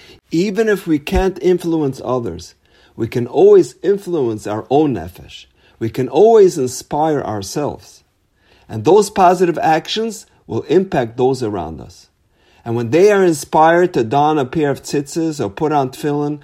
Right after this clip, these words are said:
or say Shema Yisrael, that's another nefesh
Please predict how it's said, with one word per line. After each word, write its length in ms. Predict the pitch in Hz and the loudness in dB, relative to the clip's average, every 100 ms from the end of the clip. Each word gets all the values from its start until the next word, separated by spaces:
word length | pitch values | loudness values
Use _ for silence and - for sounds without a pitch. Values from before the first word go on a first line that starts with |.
| - | -10
or 140 | 113 | -8
say 240 | 110 160 160 | -2 2 2
Shema 360 | - 147 143 | 2 0 2
Yisrael, 640 | 151 147 - 147 165 190 190 _ _ _ _ - | 2 0 -4 -2 -2 -4 -12 _ _ _ _ -4
that's 260 | 127 123 | -4 -2
another 380 | 113 113 147 135 | -4 0 0 0
nefesh 560 | 95 85 - - - | -6 -10 -14 -20 -20